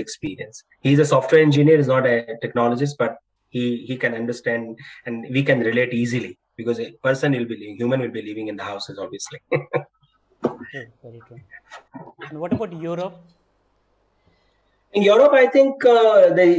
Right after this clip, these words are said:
Speaker 1: um, first
Speaker 2: You,
Speaker 1: an
Speaker 2: you
Speaker 1: important
Speaker 2: have
Speaker 1: thing.
Speaker 2: covered already, and other countries.
Speaker 1: Yeah.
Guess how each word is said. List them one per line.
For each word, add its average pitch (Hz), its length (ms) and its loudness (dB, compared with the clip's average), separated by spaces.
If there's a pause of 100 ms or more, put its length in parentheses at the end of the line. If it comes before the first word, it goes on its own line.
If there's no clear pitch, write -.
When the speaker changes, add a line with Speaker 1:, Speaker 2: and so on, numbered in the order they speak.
Speaker 1:
um, 156 180 4
first 190 520 0
Speaker 2:
You, 190 100 6
Speaker 1:
an 175 80 6
Speaker 2:
you 175 80 6
Speaker 1:
important 160 340 2
Speaker 2:
have 175 60 -6
Speaker 1:
thing. 175 100 0
Speaker 2:
covered 156 260 -2
already, 131 400 -8 (340)
and 143 180 -16
other 165 200 -8
countries. 139 320 -12
Speaker 1:
Yeah. 120 280 0